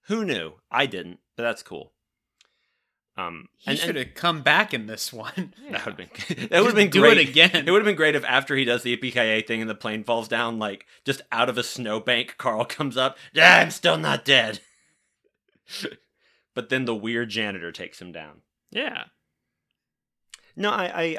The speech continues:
Speaker 1: I generally, I, this is just a collection of, these are bad guys. This
Speaker 2: Right.
Speaker 1: is the troop of bad guys. And William Sadler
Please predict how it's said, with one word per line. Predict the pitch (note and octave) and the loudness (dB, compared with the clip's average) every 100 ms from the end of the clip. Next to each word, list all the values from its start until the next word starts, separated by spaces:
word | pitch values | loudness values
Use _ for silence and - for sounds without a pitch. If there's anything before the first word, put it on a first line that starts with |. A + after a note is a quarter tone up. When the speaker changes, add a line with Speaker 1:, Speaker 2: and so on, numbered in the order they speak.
| D#3 | -2
Speaker 1:
I | |
generally, | D3 C#3+ F3+ F3 C#3+ A#2+ G#2+ - _ | -2 -4 -4 -2 -2 -4 -6 -10 _
I, | C3 C3+ | -6 -4
this | C#3+ D#3+ | -4 -6
is | D#3 | -4
just | C#3 C#3 | -6 -6
a | |
collection | B2+ B2+ A2 - A2+ | -6 -4 -4 -4 -4
of, | G2+ F#2+ _ _ _ | -4 -6 _ _ _
these | B2 D3 | -6 -2
are | D#3 | 0
bad | B2+ A2+ G2+ | 2 0 -2
guys. | F2+ D2 C#2+ - _ _ _ _ _ _ _ _ _ _ _ _ | -6 -12 -14 -20 _ _ _ _ _ _ _ _ _ _ _ _
This | A#2 B2 | -8 -6
Speaker 2:
Right. | B2+ | -6
Speaker 1:
is | G#2+ G2 | -8 -8
the | G#2 | -8
troop | F#2+ - F#3 - _ | -6 -4 -6 -8 _
of | - C3 B2+ _ - | -8 -8 -10 _ -10
bad | E2 D#2+ | -10 -10
guys. | - - - _ _ _ _ - | -16 -18 -20 _ _ _ _ -12
And | G#2+ G2+ G2 - | -8 -8 -10 -8
William | C3 A2+ | -6 -6
Sadler | G2+ C3 D#3+ A#2+ | -2 -4 -4 -10